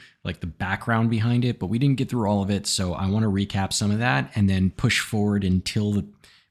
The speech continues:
basically from eighteen ninety-seven through nineteen fifty when all this shit started going down. And today I got a bit of a treat. At the end of the episode, I'm gonna t-,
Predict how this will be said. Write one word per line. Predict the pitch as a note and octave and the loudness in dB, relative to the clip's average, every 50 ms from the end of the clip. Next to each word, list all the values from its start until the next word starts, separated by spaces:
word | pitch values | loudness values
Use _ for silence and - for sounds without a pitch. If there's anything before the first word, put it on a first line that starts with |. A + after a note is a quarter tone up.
| _ _ _ - | _ _ _ -2
basically | C3 C3+ B2 - B2 A2+ | 2 2 2 2 2 0
from | - G#2+ G2+ | 2 2 2
eighteen | G2+ G#2+ G#2 A2 G#2 | 2 2 2 2 2
ninety-seven | G#2 G2+ G2+ F#2 - G2+ F#2 F#2 F#2 F#2 | 4 4 4 2 0 -2 0 0 0 0
through | - - - G#2+ G#2 G#2 G2+ G2 | -2 -2 -2 0 0 2 2 2
nineteen | F#2+ F#2+ F#2 F#2 F#2 F#2 - - F#2+ F2+ F2 | 2 2 2 2 0 0 -2 -2 -2 -2 -2
fifty | - - F#2 E2+ - F#2 F2 E2 | -2 -4 -6 -6 -6 -6 -6 -4
when | E2+ F2 E2+ E2+ | -2 -2 0 0
all | D#2+ D#2+ E2 E2 | 0 0 -2 -4
this | E2 D#2+ D#2+ - - - - _ | -4 -4 -4 -4 -4 -6 -8 _
shit | - - - - F2+ D#2 - | -8 -6 -6 -4 -6 -6 -8
started | - - E2+ E2 E2 E2 | -8 -6 -6 -6 -6 -6
going | - F2 D#2+ D#2+ E2+ | -6 -4 -4 -4 -2
down. | - B2+ C3 C3 C3 C3 A#2+ - - - - - - - - - - - - _ _ _ _ - | 0 2 2 4 4 2 2 -2 -6 -20 -20 -20 -20 -20 -20 -20 -20 -20 -20 _ _ _ _ 0
And | A2+ G#2+ G#2+ G2+ | 2 4 4 4
today | - A2+ A#2 A#2 A2+ | 2 2 0 0 2
I | |
got | A2+ A2 | 2 0
a | G#2+ | 0
bit | G#2+ G#2 | 0 0
of | G#2 G#2 | 0 -2
a | G2+ | -2
treat. | - - C3+ C3 G#2+ | 0 0 0 0 0
At | A#2 - - | -2 -4 -4
the | G#2+ G#2 | -2 0
end | G#2 G#2 | 0 2
of | G2+ | 0
the | G2 G2+ G#2 | 0 -2 -2
episode, | G2+ - - - G#2 G2+ G2+ | -2 -2 -2 -2 -2 0 0
I'm | G2 F#2+ | 0 0
gonna | F#2+ F2+ F2 | 0 -2 -4
t-, | - - - | -8 -10 -10